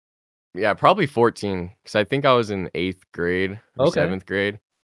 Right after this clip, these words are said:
Speaker 1: And I
Speaker 2: Damn.
Speaker 1: got a, or this chick in, like, a, one of the classes, she brought a ukulele,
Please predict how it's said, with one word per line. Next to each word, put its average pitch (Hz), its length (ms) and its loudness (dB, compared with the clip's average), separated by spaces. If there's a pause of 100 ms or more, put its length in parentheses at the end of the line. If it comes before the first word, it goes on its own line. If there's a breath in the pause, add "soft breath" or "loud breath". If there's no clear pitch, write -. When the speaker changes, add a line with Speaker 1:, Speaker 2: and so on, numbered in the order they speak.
(160)
Speaker 1:
And - 80 -6
I 98 80 2
Speaker 2:
Damn. 92 40 0
Speaker 1:
got 110 180 6
a, 98 200 0 (400)
or 104 160 -2
this 98 240 -4
chick 107 320 -2
in, 104 160 -2
like, 95 240 -2
a, 85 340 -2 (420)
one 104 120 0
of 107 80 -2
the 95 80 -2
classes, 95 460 2
she 98 120 -8
brought 98 240 2
a - 20 -4
ukulele, 98 760 -2